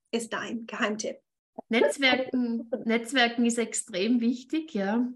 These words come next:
Speaker 2: Und, äh, einfach auch dran zu bleiben und, äh, sich wirklich auch für den Menschen zu interessieren und ja, natürlich auch zu wissen, wo sind denn meine eigenen Fähigkeiten, wo sind denn meine Kompetenzen, wo kann ich wirklich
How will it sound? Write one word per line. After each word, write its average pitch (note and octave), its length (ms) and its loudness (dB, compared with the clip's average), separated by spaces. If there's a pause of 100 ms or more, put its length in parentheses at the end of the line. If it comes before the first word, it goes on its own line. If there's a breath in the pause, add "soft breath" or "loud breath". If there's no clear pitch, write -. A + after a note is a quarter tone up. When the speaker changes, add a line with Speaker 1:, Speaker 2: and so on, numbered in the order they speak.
(260)
Speaker 2:
Und, G#3 440 -2
äh, G3 40 -6
einfach F#3+ 560 -4
auch G3 140 -2
dran A3+ 300 -2
zu F#4 160 -6
bleiben F3+ 380 -4
und, G3 180 -6
äh, G3 120 -4
sich G#3+ 160 -6
wirklich A3+ 360 -4
auch G#3+ 80 -4
für A3+ 80 -4
den G#3 180 -2
Menschen A#3 560 -4
zu A#3 120 -6
interessieren A3+ 800 -2
und A#3 260 -2 (600 soft breath)
ja, A3 100 0
natürlich C4+ 420 0
auch B3 100 0
zu A#3+ 140 -4
wissen, B3 460 -2
wo B3+ 80 0
sind B3+ 220 2
denn A#3+ 180 4
meine A3+ 300 2
eigenen C4+ 420 2
Fähigkeiten, A#3 720 -2
wo A3+ 60 -2
sind A#3+ 240 2
denn A#3 120 2
meine A#3 280 4
Kompetenzen, A3+ 1080 -2 (160 soft breath)
wo A#3 120 -4
kann A#3 240 2
ich A#3 140 2
wirklich C4 600 0